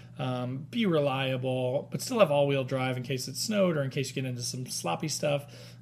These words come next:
Um, so that could work for you then too. And then if you have, like, a big family, or if you have a, you know, two kids and a big dog or three dogs or whatever it looks like, and you have to tow a lot, then you might wanna go for something like a full size, like a big full size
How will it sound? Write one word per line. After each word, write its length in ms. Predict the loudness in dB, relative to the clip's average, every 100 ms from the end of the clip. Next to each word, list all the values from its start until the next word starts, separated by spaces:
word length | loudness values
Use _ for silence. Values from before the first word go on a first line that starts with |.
| -4
Um, 480 | -2 -2 -2 -6 -10 -18 -18 -18 -18 -16 -6
so 540 | 4 6 6 4 -2 -4
that 340 | 0 2 2
could 160 | 0 0
work 180 | -2 -2
for 100 | -4
you 200 | -4 -2
then 260 | -2 -4
too. 360 | -4 -2 -2 -2 0
And 120 | 2
then 60 |
if 100 | 2
you 60 | 0
have, 80 | 0
like, 140 | 0
a 60 | 0
big 300 | 2 2 2
family, 400 | 0 -4 -4 -6
or 20 |
if 100 | -4
you 120 | 0
have 180 | 0 0
a, 200 | 0 -2 -4
you 100 | -4
know, 100 | -4
two 180 | -2 -2
kids 320 | 0 0 0
and 300 | -4 -4 -6 -4
a 120 | -6
big 380 | -4 0 0 2
dog 320 | 4 6 4
or 140 | 0
three 260 | -8 -2 2
dogs 420 | 6 6 6 4
or 120 | -4
whatever 520 | -6 -2 2 4 4 2
it 80 | 0
looks 200 | -2 -2
like, 200 | -4 -4
and 80 | -4
you 60 |
have 140 | -4 -4
to 80 | -6
tow 320 | -4 0 2
a 40 |
lot, 380 | 2 0 -2 -4 -16 -16 -2
then 100 | 2
you 60 | 4
might 100 | 4
wanna 140 | 4
go 100 | 2
for 140 | 0 -2
something 260 | -2 -2
like 160 | -4 -4
a 40 |
full 220 | -4 -6
size, 360 | -6 -10 -8 -4
like 100 | -4
a 60 | 0
big 240 | 0 0
full 220 | 0 0
size 420 | 2 2 2 0